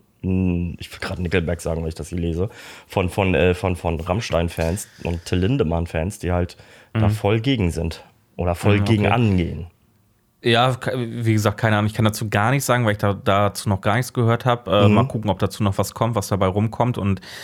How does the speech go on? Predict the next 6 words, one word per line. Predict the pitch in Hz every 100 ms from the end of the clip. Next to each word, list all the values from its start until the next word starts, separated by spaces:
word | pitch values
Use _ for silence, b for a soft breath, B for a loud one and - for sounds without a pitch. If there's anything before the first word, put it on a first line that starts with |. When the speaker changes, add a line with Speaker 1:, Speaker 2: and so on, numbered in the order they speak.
| B B B B
Speaker 2:
ähm, | - 92 90 90 90 104
ja, | 92 92
spätestens | - 117 101 - 104 92
seit, | 107 95 98
äh, | 92 98 95
äh, | 98